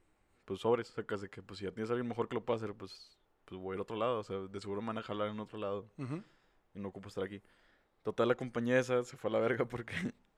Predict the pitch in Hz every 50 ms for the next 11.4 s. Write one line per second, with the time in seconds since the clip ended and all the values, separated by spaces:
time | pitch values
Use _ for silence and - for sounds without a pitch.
0 | _ _ - - _ - - 151 156 - - 160 165 160 156 151 123 143 151 151
1 | 151 151 143 - - - - - - _ _ _ _ _ _ _ _ _ _ _
2 | _ _ _ _ _ _ _ _ _ - 123 143 160 160 143 147 156 151 139 -
3 | 127 110 104 110 - 110 - 110 107 104 127 127 127 127 131 127 131 127 123 113
4 | 107 107 - 120 113 117 135 170 185 - _ _ _ _ _ _ _ _ _ _
5 | _ _ _ _ _ _ _ _ _ _ _ - - 110 104 110 - - 123 120
6 | - 135 127 117 113 120 120 - 135 135 139 139 131 131 120 113 107 107 113 110
7 | 123 123 123 117 113 131 123 117 113 113 113 113 113 110 113 104 98 95 101 110
8 | 117 113 113 110 110 104 - 101 98 104 110 110 107 113 107 107 - 107 107 107
9 | 104 104 107 104 107 107 107 104 - 101 104 110 110 110 113 120 _ _ _ _
10 | _ _ _ _ _ _ _ _ _ - 95 98 98 95 95 98 95 87 92 98
11 | - - 104 113 107 107 101 90